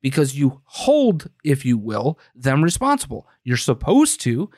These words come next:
Instead, you just keep electing them over and over again. Do you know how you can hold them responsible? This is a very radical opinion, <clears throat> but I'm gonna state it real quick.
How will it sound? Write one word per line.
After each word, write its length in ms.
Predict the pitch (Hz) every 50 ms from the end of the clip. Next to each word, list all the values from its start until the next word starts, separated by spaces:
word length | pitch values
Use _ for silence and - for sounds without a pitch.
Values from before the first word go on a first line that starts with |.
| _ _ -
Instead, 420 | 127 127 120 - - 240 269 262
you 100 | 196 170
just 220 | 147 151 165 - -
keep 200 | - 226 233 -
electing 460 | 160 135 156 220 - - 147 123 117
them 320 | 117 110 110 131 147 139 _ -
over 260 | 202 247 190 160 131
and 80 | 123 139 196
over 240 | 247 220 170 123
again. 320 | 113 107 113 110 101 107 - _ - - - _ -
Do 120 | 135 175
you 120 | 220 226 214
know 240 | 208 208 220 208
how 640 | 180 - - - - - 208 214 208 160 110 90 - _ _ _ _ _ _ _ _ _ _ _ _ _ _ _ _ _ _ _ _ _ _
you 160 | 151 147 160
can 140 | 165 - 151
hold 240 | 139 139 156 160 139
them 160 | 135 131 127
responsible? 640 | 120 110 - - 117 113 113 - 110 101 80 - _ _ _ _ _ _ _ _ _ _ _ _ _ _ _ _ _ _ _ _ _ _ _ _ _ _ _ _ _ _ _ _ _ _ _ _ _ _ _ _
This 220 | - 143 165 - 185
is 120 | 185 180
a 100 | 190 185
very 380 | 147 127 139 151 175 202 233 220
radical 500 | 190 175 175 180 185 190 - 185 175 170
opinion, 560 | 151 139 143 143 143 139 127 117 113 117 117 _ _ _ _ _ _ _
<clears throat> 340 | _ _ _ _ _ _ -
but 680 | 160 160 147 135 117 107 - _ _ _ 135 131 127
I'm 120 | 151 170
gonna 140 | 180 180 165 147
state 260 | - - 139 117 104
it 100 | 92 -
real 140 | 117 107 95
quick. 300 | - - 82 - _